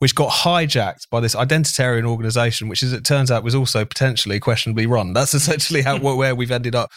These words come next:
Speaker 1: It's distorted the debate in a really unpleasant fashion. It's mainstreamed what were up to now qu-, relatively fringe kind of identitarian ideas around, around race and identity.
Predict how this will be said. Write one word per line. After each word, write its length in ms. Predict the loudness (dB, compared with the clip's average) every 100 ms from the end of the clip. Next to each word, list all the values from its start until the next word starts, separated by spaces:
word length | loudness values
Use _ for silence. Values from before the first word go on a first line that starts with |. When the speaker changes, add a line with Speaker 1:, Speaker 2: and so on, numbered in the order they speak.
| -20 -20 _
Speaker 1:
It's 220 | -2 -2 -2
distorted 640 | 0 0 0 0 0 -2 -4
the 80 |
debate 340 | -4 -2 0 0
in 80 | -2
a 40 |
really 200 | 0 0
unpleasant 480 | 0 0 -2 -2 -4
fashion. 440 | -2 -2 -2 -6 -8 _ -20 _
It's 160 | -4 0
mainstreamed 920 | 2 2 2 2 0 -2 -2 -2 -2
what 160 | -4
were 160 | -2 -2
up 160 | -2 -4 -4
to 140 | -2
now 500 | 0 0 2 0 -2 -8 _ -18
qu-, 180 | -16 -14
relatively 600 | -4 0 2 0 0 -2 -2
fringe 560 | 0 0 0 -2 -6
kind 140 | -4 -2
of 40 |
identitarian 720 | 0 0 -2 -2 -2 -2 -2
ideas 380 | -2 0 0 0
around, 360 | 0 0 -2 -4
around 320 | -2 0 2 2
race 360 | 2 2 0
and 80 | -2
identity. 640 | -2 0 0 -2 -2 -4